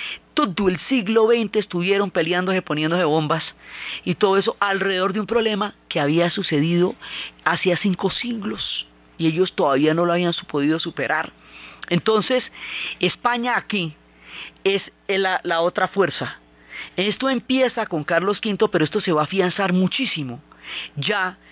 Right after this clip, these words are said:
es con Felipe segundo, porque Felipe segundo va a ser el adalid de la contrarreforma, el hombre, digamos, el hombre duro de la contrarreforma. Entonces, Enrique,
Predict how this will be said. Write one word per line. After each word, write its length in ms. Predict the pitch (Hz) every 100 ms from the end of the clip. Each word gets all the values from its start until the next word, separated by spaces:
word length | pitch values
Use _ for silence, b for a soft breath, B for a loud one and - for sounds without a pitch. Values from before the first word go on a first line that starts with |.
| B B -
es 180 | 185 -
con 160 | 208
Felipe 340 | 175 156 175 190
segundo, 340 | 170 160 180
porque 240 | 185 147
Felipe 320 | - 135 135 180
segundo 300 | 147 147 160
va 100 | 156
a 20 |
ser 200 | 175 -
el 200 | 196 180 -
adalid 480 | 160 123 131 160 - -
de 100 | 156
la 100 | 131
contrarreforma, 880 | - 139 131 117 131 139 135 120 - - -
el 140 | 131
hombre, 300 | 131 143 170
digamos, 440 | 156 131 143 165 -
el 120 | 131
hombre 300 | 143 156 165
duro 500 | 135 117 202 165 - - B B B B B -
de 160 | 165
la 100 | 151
contrarreforma. 760 | - 147 151 131 156 170 131 - - B B B
Entonces, 280 | 185 220
Enrique, 580 | 220 175 202 214 233 226